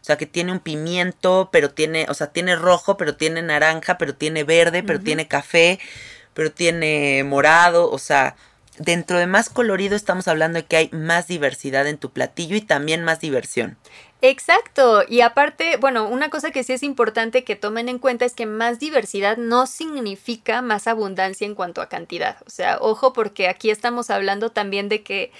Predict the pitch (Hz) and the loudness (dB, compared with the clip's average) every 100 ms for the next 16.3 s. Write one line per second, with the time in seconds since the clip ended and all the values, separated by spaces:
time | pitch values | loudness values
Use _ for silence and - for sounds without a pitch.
0 | - - _ 240 233 269 240 214 226 226 | -20 -20 _ -2 0 2 2 2 -2 -2
1 | 254 226 196 190 _ 226 247 330 - 220 | 0 -2 -4 -10 _ 4 4 2 -2 -2
2 | 202 196 185 190 202 190 214 214 254 254 | -2 -6 -8 -8 -8 -2 -2 0 -2 -4
3 | 202 - - 226 214 - - - 202 208 | -6 -8 -10 -10 -8 -10 -12 -14 -8 -6
4 | 208 214 220 254 277 311 349 - 208 196 | -6 -6 -2 2 2 0 -2 -8 -10 -10
5 | 185 196 - - - 202 196 214 220 226 | -6 -8 -8 -14 -12 -12 -4 -4 0 0
6 | 220 - - - - - 294 - 202 - | 0 -4 -20 -20 -14 -6 -4 -2 -4 0
7 | 214 233 247 294 339 302 262 220 214 233 | 2 2 2 0 -2 2 2 2 2 0
8 | 240 226 247 269 240 - 214 233 208 - | -2 -4 -4 -6 -8 -8 -4 -2 -2 -2
9 | 190 208 233 240 247 254 262 247 214 202 | -2 0 -2 -2 -4 -4 -4 -4 -4 -2
10 | 208 226 247 311 - - 240 233 247 285 | -2 -2 -2 -4 -4 0 4 4 2 -2
11 | 214 190 208 220 247 247 220 - 196 180 | -6 -4 -2 0 -2 -4 -10 -8 -8 -6
12 | 220 214 226 262 - - _ _ - 226 | -4 -4 -2 -4 -8 -20 _ _ -6 0
13 | 247 285 233 208 233 233 220 208 247 240 | 2 4 2 0 -2 -4 -6 -6 -6 -2
14 | 233 214 190 220 262 349 508 - 208 190 | -2 -2 -2 0 0 -2 -4 -6 -6 -4
15 | 185 185 202 214 226 247 - - 254 - | -4 -2 -2 -2 -4 -6 -8 -10 -8 -6
16 | - 262 269 | 0 0 -2